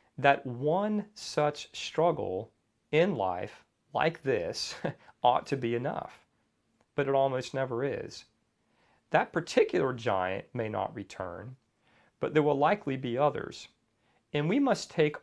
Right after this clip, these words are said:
all giants seriously because the goal of each seems to be our destruction. If early on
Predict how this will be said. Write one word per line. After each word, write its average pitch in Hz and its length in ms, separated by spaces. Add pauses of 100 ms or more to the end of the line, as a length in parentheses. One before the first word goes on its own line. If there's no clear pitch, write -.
all 147 300
giants 139 720
seriously 117 840 (440)
because 151 340
the 143 80
goal 170 640
of 135 240
each 160 560
seems 170 440
to - 120
be 92 400 (360)
our 98 140
destruction. - 800 (1120)
If 156 340 (160)
early 117 320
on 117 460